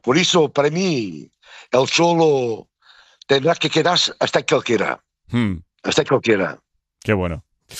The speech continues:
Speaker 2: Son las reflexiones de un atlético en tiempos de, de alegría, porque los atléticos están luchando por ganar otro título, que ya, ya toca, ¿eh? Desde, hace trece años que no iban a una final de la Copa del Rey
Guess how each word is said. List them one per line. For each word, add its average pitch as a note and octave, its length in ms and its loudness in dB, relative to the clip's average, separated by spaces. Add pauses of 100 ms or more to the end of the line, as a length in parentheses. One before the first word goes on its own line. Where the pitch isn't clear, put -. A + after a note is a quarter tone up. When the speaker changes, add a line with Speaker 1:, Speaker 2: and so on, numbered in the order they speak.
(520)
Speaker 2:
Son F3 200 4
las G#3 100 6
reflexiones G3 500 4
de F#3+ 80 4
un G3+ 80 2
atlético F3 460 0
en C3+ 160 -4
tiempos F3+ 460 2
de, D#3 580 2
de C#3 80 0
alegría, C#3 400 2
porque G#2+ 220 -6
los A2+ 120 -4
atléticos C#3 340 -2
están D3+ 180 0
luchando D#3+ 260 0
por D3 100 0
ganar C#3 300 0
otro F3+ 340 2
título, C#3+ 380 -2
que G#2+ 140 -4
ya, C#3+ 420 2
ya C#3+ 380 0
toca, A2 320 -4
¿eh? - 20 -4
Desde, A2+ 560 -2
hace B2+ 180 0
trece C#3 300 2
años E3 240 0
que C#3 60 0
no C#3+ 80 0
iban C#3+ 120 0
a C#3 40 0
una C#3 120 -2
final C3 200 -4
de C3+ 80 0
la C3 80 2
Copa C3 200 2
del B2+ 120 0
Rey F#3+ 280 0